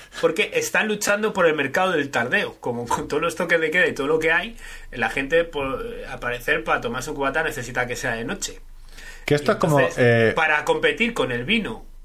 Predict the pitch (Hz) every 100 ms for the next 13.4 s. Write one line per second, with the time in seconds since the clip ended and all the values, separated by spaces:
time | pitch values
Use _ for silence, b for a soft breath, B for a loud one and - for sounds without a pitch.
0 | - 147 127 117 110 107 123 147 220 233
1 | 254 - - b b b - - - -
2 | - - - - - 131 120 113 147 151
3 | 151 123 - 226 - - _ _ _ -
4 | 135 120 117 156 156 135 120 98 - -
5 | - - - 135 - 180 117 131 113 123
6 | 117 113 139 175 175 160 135 127 127 156
7 | 170 175 - - 131 147 135 107 143 160
8 | 107 - - _ _ _ _ _ _ _
9 | _ B B 127 160 - - - 120 110
10 | 117 107 - 127 151 - 202 262 254 -
11 | - 233 - - 143 143 160 170 240 180
12 | 151 147 - 147 160 185 180 190 160 208
13 | 180 254 233 233